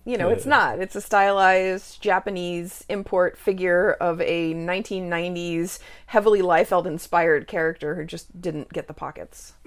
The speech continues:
Speaker 2: Aw, no pockets.
Speaker 1: But, I mean, chrome boots.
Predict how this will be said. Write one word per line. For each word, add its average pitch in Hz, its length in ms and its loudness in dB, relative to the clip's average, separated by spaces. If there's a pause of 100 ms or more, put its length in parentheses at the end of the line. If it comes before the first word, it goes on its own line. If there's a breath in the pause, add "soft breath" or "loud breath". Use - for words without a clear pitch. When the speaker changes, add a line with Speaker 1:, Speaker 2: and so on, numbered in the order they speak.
(840 soft breath)
Speaker 2:
Aw, 95 440 2
no 113 200 -2
pockets. - 840 2
Speaker 1:
But, 208 240 10
I 214 100 6
mean, 214 240 0 (140)
chrome 262 340 2
boots. - 520 -4